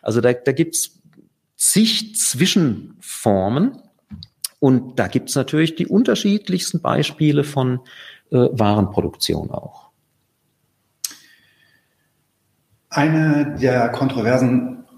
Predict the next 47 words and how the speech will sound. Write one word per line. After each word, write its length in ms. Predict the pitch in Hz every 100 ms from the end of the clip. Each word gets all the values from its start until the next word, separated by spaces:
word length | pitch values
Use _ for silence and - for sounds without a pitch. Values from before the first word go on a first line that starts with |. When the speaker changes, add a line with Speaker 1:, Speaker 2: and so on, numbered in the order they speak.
| -
Speaker 2:
rund 360 | - 127 135
um 120 | 120
diese 220 | - 139 120
Diskussion 460 | - 110 104 110
ist 180 | 113 -
natürlich 320 | 113 113 117
dann 140 | 117 110
auch 160 | 113
die 100 | 104
Messbarkeit, 800 | 107 110 - 101 98 98 98 -
ähm, 520 | 107 98 95 95 95 - - _ _ _ -
des 280 | - - 92
Wertes 360 | 101 95 95 -
an 120 | 98
sich. 460 | - - - - _ -
Äh, 60 | 101 95 87 - -
weil, 260 | 95 98 - 98
äh, 180 | - -
ich 120 | -
meine, 220 | 98 98 -
wenn 320 | 104 101 98
wir 100 | 101
darüber 300 | 104 101 98
reden, 240 | 101 101 101
dass 160 | 98
wir 60 | 98
vielleicht 320 | - 98 98
irgendwann 600 | 98 101 98 95 98 98
den 140 | 101
Kapitalismus 540 | 98 - 98 98 - -
überwinden 400 | 95 175 131 120
wollen, 200 | 120 113
dann 140 | 95
fangen 160 | 98 95
wir 80 | 95
an, 80 |
über 160 | 98 -
Planung 480 | - 160 147 147 123
zu 100 | 120
sprechen 480 | - 104 101 101 95
und 160 | 92
wie 80 | 95
planen 420 | - 104 123 131
wir 140 | 113 85
eigentlich 320 | 101 101 101
den 180 | 95 95
Markt? 320 | 92 90 -